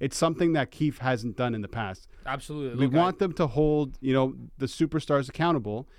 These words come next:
Speaker 1: and I think he's done a lot of that throughout this entire season, benching the power play, right?
Speaker 2: Yeah.
Speaker 1: Moving Tavares down, bumping guys up.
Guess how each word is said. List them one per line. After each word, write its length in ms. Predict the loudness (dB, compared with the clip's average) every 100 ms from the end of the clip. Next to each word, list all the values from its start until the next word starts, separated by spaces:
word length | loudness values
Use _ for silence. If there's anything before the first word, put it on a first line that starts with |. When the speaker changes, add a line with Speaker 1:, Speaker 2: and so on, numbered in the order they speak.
| -20 -4
Speaker 1:
and 160 | 0 2
I 40 |
think 180 | 0 0
he's 160 | 0
done 220 | 4 4 4
a 60 |
lot 200 | 4 2
of 80 | 2
that 220 | 0 0
throughout 180 | 0 0
this 160 | -2 -6
entire 320 | 0 0 0
season, 400 | 0 0 -2 -4
benching 380 | -2 -2 0 -2
the 80 | -2
power 300 | -2 -2 -2
play, 320 | -8 -12 -12 -20 -20 -20 -20 -14 -2
right? 220 | -2 0
Speaker 2:
Yeah. 100 | 0
Speaker 1:
Moving 280 | 0 2 0
Tavares 500 | -2 0 2 0 -2
down, 400 | -2 0 -2 -10 -10
bumping 440 | -4 -2 0 0
guys 340 | 2 2 2
up. 320 | 0 -2 -6